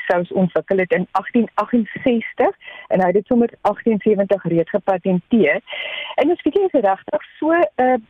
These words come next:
'n baie eenvoudige resep, daar kom basies asyn die Tabasco Russie en sout in. En, maar hoekom ek sê of hy werklik aan klein afsteek of hy nou die oorspronklike u-, uitvinder van die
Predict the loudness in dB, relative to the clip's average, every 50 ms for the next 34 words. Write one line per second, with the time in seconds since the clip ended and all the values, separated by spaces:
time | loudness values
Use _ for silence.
0 | -2 0 0 0 0 0 0 0 2 2 0 0 0 0 0 0 0 -2 0 0
1 | 0 0 0 0 -2 0 0 0 -2 0 0 -2 0 2 2 2 2 2 2 0
2 | 0 0 -2 -2 -2 -2 -2 0 0 0 -2 -6 _ _ -2 -2 0 0 -2 -2
3 | 0 -2 -2 -2 -4 -2 0 0 2 2 2 0 0 0 0 0 0 0 2 4
4 | 4 4 4 2 0 0 0 0 0 0 0 -2 0 0 -2 -4 -8 -12 -18 -16
5 | -14 -14 -14 -14 -16 -18 -18 -20 -8 _ 2 2 2 2 0 _ _ _ 0 0
6 | 2 0 -2 -2 -2 -2 -2 -2 -2 -2 -2 -2 -2 -2 -2 -4 -10 -8 -2 0
7 | 2 2 2 2 2 0 -2 -2 0 -2 -2 -2 -2 -4 -4 -2 -4 -4 -4 -2
8 | 0 0 2 2 0 -2 -2 -2 -4 -4 -4 -10 -18 -20 -20 _ _ _ -20 -16
9 | -4 0 0 0 0 0 0 0 0 2 0 0 0 2 0 0 -2 -4 -8 -6
10 | -2 0 0 0 0 -2 -4 -4 -4 -4 -4 -4 -4 -4 -2 -2 -4 -2 -2 -2
11 | 0 0 0 0 0 -2 -2 2 2 4 4 2